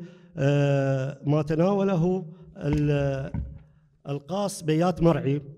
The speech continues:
والتي تناولت مقاربات بعيدة عن تتبع وتداخل الأفعال المتشابكة والمعقدة، لكنها تضمنت تداخلات في بنية النص السردي القصصي المسرحي،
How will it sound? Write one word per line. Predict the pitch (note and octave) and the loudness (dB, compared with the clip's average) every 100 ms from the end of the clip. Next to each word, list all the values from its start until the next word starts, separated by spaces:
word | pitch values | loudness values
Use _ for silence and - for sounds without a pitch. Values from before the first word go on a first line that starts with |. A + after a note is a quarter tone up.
| - | -2
والتي | C3+ D3+ D#3+ D#3+ | 4 6 6 4
تناولت | D#3 D#3+ F#3+ G3 F#3 | 6 6 6 4 4
مقاربات | E3+ D#3+ D3+ D3+ F#3 - | 2 4 2 4 4 6
بعيدة | D#3 F#3+ F#3+ E3 | 6 6 2 2
عن | B2+ C3 | 0 -2
تتبع | D3 D#3+ C#3 C3+ | 0 2 4 2
وتداخل | C#3+ C#3+ D#3+ D3+ | 0 0 0 0
الأفعال | D3+ D#3 D#3 D#3 | 2 2 4 2
المتشابكة | C#3+ C#3 D3 C3 A2+ C3 | 0 0 0 0 -2 0
والمعقدة، | C3+ C#3+ D3+ C#3+ C#3+ A2+ G#2+ - - - _ _ - | 0 0 -2 -4 -4 -4 -8 -12 -20 -20 _ _ 0
لكنها | E3 C#3 D#3+ D3+ | 0 4 4 4
تضمنت | D3 D#3 E3+ E3 D#3+ | 2 4 4 4 2
تداخلات | C#3 D3+ D3 D3+ E3 E3 - - - | 0 0 0 0 0 -2 -8 -12 4
في | D3+ | 6
بنية | C3+ F#3 F#3 E3+ | 8 8 6 6
النص | D#3+ D#3 | 4 4
السردي | D#3 - D3 D3+ | 0 0 0 0
القصصي | D3+ D3+ D#3+ - D#3 | -2 -2 -2 -2 0
المسرحي، | C#3 D3 D3 C#3 A2 | 4 4 2 -2 -4